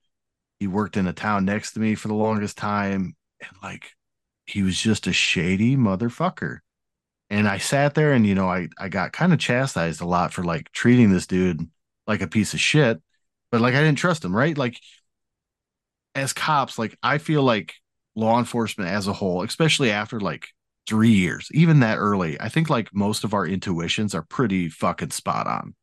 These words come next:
right? Like, you deal with enough shitbags, you get lied to enough that you just, like, we can all make pretty accurate judgments of somebody within, like,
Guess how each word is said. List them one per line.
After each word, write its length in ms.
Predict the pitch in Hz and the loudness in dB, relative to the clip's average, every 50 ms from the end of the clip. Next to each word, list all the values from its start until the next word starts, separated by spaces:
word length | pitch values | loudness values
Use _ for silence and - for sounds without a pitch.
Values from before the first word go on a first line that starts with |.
| _ - | _ 0
right? 300 | 113 104 101 104 101 - - 120 | 0 2 2 2 0 -2 0 0
Like, 300 | 113 104 101 87 - - - - - - _ _ _ _ _ _ _ _ _ | 2 2 2 0 -4 -10 -16 -20 -20 -20 _ _ _ _ _ _ _ _ _
you 160 | - 143 151 147 | 2 4 4 4
deal 320 | 120 110 143 147 147 151 | 4 4 2 4 4 4
with 140 | 147 151 147 | 4 4 4
enough 240 | 135 135 139 139 - | 4 4 2 2 0
shitbags, 680 | - - 113 107 98 95 98 92 92 95 98 95 - 127 | 0 0 0 -2 -2 -2 -4 -4 -2 -4 -2 -2 -4 -2
you 80 | 135 | 0
get 160 | 135 143 123 | 0 0 0
lied 420 | 78 95 95 87 95 104 104 101 104 | 0 0 0 0 0 -2 -6 -8 -6
to 160 | - 131 123 | -2 0 2
enough 380 | 120 113 120 120 123 123 - - | 2 2 2 0 -2 -4 -6 -8
that 100 | 101 80 | -6 -2
you 160 | 113 117 120 | -2 -2 -2
just, 340 | 120 127 120 117 117 - _ _ - _ _ _ _ - | -2 -2 -2 -2 -4 -8 _ _ -20 _ _ _ _ -10
like, 160 | 131 139 127 | -8 -4 -2
we 100 | 175 190 | -2 0
can 140 | - 175 127 | 0 -2 -2
all 200 | 104 110 120 139 | -2 -2 0 0
make 300 | 123 117 110 101 - _ | 0 -2 -4 -6 -8 _
pretty 380 | - - 131 135 143 151 - | -8 -6 -4 -2 -2 -2 -4
accurate 480 | - 95 98 107 - - 120 110 101 95 | -4 -6 -6 -6 -6 -6 -4 -4 -4 -2
judgments 480 | 85 95 98 95 95 110 120 113 - 123 | -4 -4 -4 -4 -2 -2 -2 -2 -2 -4
of 60 | 113 | -4
somebody 280 | - 127 123 123 135 | -2 0 2 2 2
within, 260 | 131 120 113 95 104 95 | 2 2 2 0 0 0
like, 220 | 87 90 85 - | -2 -2 -6 -8